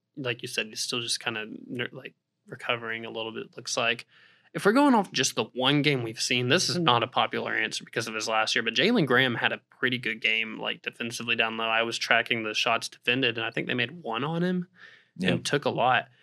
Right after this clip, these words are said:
Speaker 1: If we're just going on what we've seen, it looks like Jalen Graham's improved. I mean, is that sustainable? Who knows? Because last year it certainly wasn't, um, and it was a big liability. But, um, based off the one game we've seen, I'd go with him, but,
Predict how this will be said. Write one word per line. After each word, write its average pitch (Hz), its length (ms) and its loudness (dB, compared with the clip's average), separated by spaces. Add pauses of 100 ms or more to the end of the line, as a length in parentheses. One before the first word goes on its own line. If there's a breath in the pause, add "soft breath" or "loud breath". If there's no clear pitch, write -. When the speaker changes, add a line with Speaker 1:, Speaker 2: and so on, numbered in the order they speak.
(200 soft breath)
Speaker 1:
If - 140 0
we're 208 80 10
just - 160 2
going 170 180 8
on 135 80 4
what - 140 -2
we've 107 180 -2
seen, 180 320 2
it 139 80 2
looks - 220 4
like 190 100 6
Jalen 127 300 4
Graham's 117 300 4
improved. 120 680 -2
I 120 60 4
mean, 113 180 0
is 113 100 2
that 117 200 4
sustainable? 117 760 -2
Who 120 100 -4
knows? 110 300 -4
Because 113 280 -6
last 113 300 0
year 110 140 0
it - 80 -4
certainly 113 340 -4
wasn't, 123 540 -2 (480)
um, 113 220 -2
and 113 80 -2
it - 60 -4
was 113 140 -2
a 113 60 -4
big 110 240 -4
liability. 113 580 0
But, 120 340 -4 (540 soft breath)
um, - 380 -6 (440)
based 165 220 2
off 208 140 2
the 135 80 4
one 120 360 2
game 135 240 4
we've 110 160 -2
seen, 127 300 0
I'd 113 240 -2
go - 140 -4
with 117 140 -2
him, 120 320 0
but, 113 240 -2